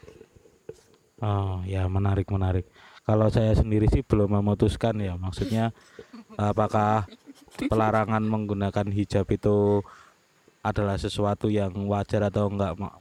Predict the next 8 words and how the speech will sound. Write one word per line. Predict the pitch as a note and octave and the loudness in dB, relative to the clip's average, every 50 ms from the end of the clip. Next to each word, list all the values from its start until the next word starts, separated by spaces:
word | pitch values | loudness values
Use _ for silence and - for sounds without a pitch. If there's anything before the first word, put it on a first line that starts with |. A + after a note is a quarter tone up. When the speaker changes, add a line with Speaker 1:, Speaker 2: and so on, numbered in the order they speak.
| _ _ _ _ | _ _ _ _
Speaker 1:
maksudku | - G#2 G2+ G#2 G#2 A#2 C3 C3 B2+ G#2 - | -8 -6 -4 -4 -2 0 0 0 0 -2 -4
bagaimana | - G#2+ F#2+ - G2+ G2 G2+ G#2 G#2+ A2+ B2 B2+ A#2+ | -2 -2 0 0 0 0 0 0 0 0 0 -2 0
bila | - - G#2 G2 F#2+ | 0 0 0 2 0
nanti | F2+ F#2+ F#2+ F#2+ G2 A2+ A2+ | -2 -2 -2 -2 0 0 0
suatu | - - G#2 G2 F#2+ - | 0 0 0 0 0 0
saat | G2+ - G#2 F2+ - A2 A2 - _ _ _ _ _ - - _ _ _ _ - - - - - - - - - - - _ _ _ _ _ _ - - | -2 0 -2 -2 -2 -2 -4 -6 _ _ _ _ _ -20 -20 _ _ _ _ -20 -20 -20 -20 -20 -20 -20 -20 -20 -20 -20 _ _ _ _ _ _ -20 -8
akan | - A2 G#2 - A2 G#2+ G#2 G#2+ | -6 -4 -2 0 0 0 0 0
ada, | A2 G#2+ - - G#2+ G2+ G2+ G2+ G2 G2 G2 F#2+ | -2 0 2 2 2 4 4 4 4 2 2 0